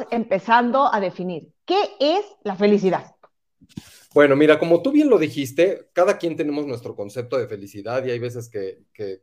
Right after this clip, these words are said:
Speaker 2: si te vas incluso a los expertos, hay expertos que te dicen, "Bueno, pues es que es un conjunto de cosas, pero son un, son ciertos temas, pero ciertos parámetros hay que tomar en cuenta", etcétera, etcétera. Pero si pudiéramos hablar en, de, de uno en específico,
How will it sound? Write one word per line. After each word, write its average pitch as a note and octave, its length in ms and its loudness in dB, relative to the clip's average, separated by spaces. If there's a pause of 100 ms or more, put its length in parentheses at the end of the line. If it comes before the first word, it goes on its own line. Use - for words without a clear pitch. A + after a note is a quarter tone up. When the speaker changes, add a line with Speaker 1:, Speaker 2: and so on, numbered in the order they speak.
Speaker 2:
si A#2 100 -20
te A#2 100 -12
vas C3+ 160 -6
incluso C#3+ 300 -8
a B2+ 40 -2
los A2+ 180 -8
expertos, C3+ 540 -6
hay C3 100 -2
expertos C3 420 -10
que C3 80 -16
te A#2+ 120 -10
dicen, B2+ 220 -6
"Bueno, C3+ 180 -6
pues A#2 100 -16
es C3+ 100 -6
que D3+ 100 -10
es C3 60 -14
un B2 100 -14
conjunto B2 400 -8
de A2 80 -4
cosas, C#3+ 540 -2 (380)
pero A#2+ 240 2
son C#3 180 -4
un, C#3 260 -6 (220)
son C#3 540 -4
ciertos B2+ 480 -2
temas, D#3 340 4
pero A#2+ 160 -4
ciertos B2+ 280 -6
parámetros A#2+ 520 -6
hay A2+ 60 -8
que - 80 -12
tomar A2+ 260 -8
en A2+ 100 -8
cuenta", D3 360 -2
etcétera, C#3 400 -2
etcétera. A#2+ 360 -8 (320)
Pero D#3 140 -6
si D#3+ 120 -12
pudiéramos A#3 480 0
hablar F3 280 2
en, D#3+ 220 -4
de, C#3+ 180 -2
de C#3+ 120 0
uno E3 200 -2
en E3+ 120 -2
específico, C#3 800 -10